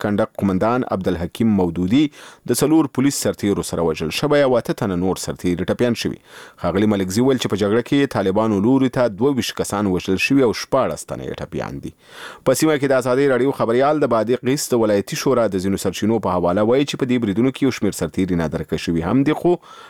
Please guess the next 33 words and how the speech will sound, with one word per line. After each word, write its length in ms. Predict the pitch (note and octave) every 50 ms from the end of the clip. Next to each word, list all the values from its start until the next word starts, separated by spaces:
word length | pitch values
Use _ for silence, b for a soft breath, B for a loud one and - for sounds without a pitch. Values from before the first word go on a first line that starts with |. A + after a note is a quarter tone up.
| B B -
امنیتي 340 | F2 F2 F2 F2+ - - D3+ -
چارواکو 440 | D3 A#2+ A#2+ B2 B2+ B2 - C#3+ C#3+ C#3+ - -
تر 160 | G#2+ F2+ D#2+ E2 D2+ F2
اوسه 340 | G2 A#2 B2+ B2 - B2 B2 B2+ B2+ B2+ B2 - -
په 80 | - E2+ D#2+ D#2+ D#2+
دې 80 | E2+ E2+ D2
اړه 100 | D#2 D2+ -
کومه 140 | - E2 - -
تبصره 380 | E2 - - - G#2 G2+ G#2+ G2+
نه 80 | E2 A#1+ B1
ده 40 | - -
کړې. 140 | - D#2 - B B B B B B -
په 80 | F2+ F2
عین 80 | G2 G2
حال 160 | G#2 A2+ A2
کې 160 | - B2+ - -
په 220 | B2 A#2+ A#2+ A2 A#2+
بادغیس 320 | A2+ G#2 G2 B2+ C#3 -
کې 160 | - D3 C3
د 80 | B2 - B2
پولیسو 280 | B2+ C#3 - - C3+ B2
ویان 260 | A#2+ B2+ C#3+ F3 D#3 C#3
نقیب 240 | - - A#2 A2+ A2+
الله 180 | A#2 A#2 A#2
امیني 240 | G#2+ G#2+ A#2+ C#3 D3 C#3
ازادۍ 320 | A#2+ A2+ G#2+ G#2+ A2+ A#2 A2+
راډیو 220 | G#2 G#2 G#2 G2+ -
ته 80 | G#2 A2
ویل 140 | B2+ D3 C#3+
چې 140 | - - A#2
د 100 | G#2 G2
اته 160 | - F3 -
سوه 600 | - C#3+ B2+ A2 G2 F2+ F#2 - - - - F#2+